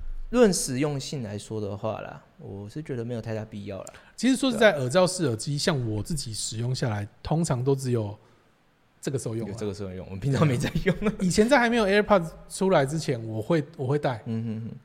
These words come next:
Speaker 2: 因为有线耳机就不，就麻烦嘛，我以前会戴这种耳罩式，听音乐比较好听。
Speaker 1: 对啊。
Speaker 2: 但是说实在，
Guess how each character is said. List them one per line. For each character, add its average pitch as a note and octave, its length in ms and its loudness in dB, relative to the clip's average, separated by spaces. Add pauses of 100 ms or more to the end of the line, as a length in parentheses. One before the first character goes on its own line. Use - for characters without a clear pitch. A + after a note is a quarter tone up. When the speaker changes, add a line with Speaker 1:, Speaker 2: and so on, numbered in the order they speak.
(100)
Speaker 2:
因 G#3 100 0
为 A3+ 60 2
有 C#3 120 2
线 F3+ 200 0
耳 B2 80 -4
机 C#3+ 120 -6
就 E3 120 -2
不， D#3+ 200 -6 (200)
就 F3 100 -6
麻 B2 180 -4
烦 A2+ 200 -6
嘛， G#2 120 -12
我 B2+ 160 0
以 D#3+ 40 0
前 C#3+ 140 -4
会 C3+ 120 0
戴 B2+ 240 -6 (100)
这 - 60 -18
种 B2 160 -8
耳 G#2+ 80 -8
罩 B2 180 -8
式， A#2+ 220 -10 (260)
听 D3 160 -4
音 D3 100 -2
乐 D3 120 0
比 A2 80 -6
较 A#2 100 -2
好 A2+ 120 -6
听。 A#2+ 200 -12 (200)
Speaker 1:
对 - 80 -14
啊。 - 40 -12
Speaker 2:
但 G#3+ 80 2
是 G#3 60 2
说 A3 100 4
实 G3+ 60 0
在， F3+ 260 4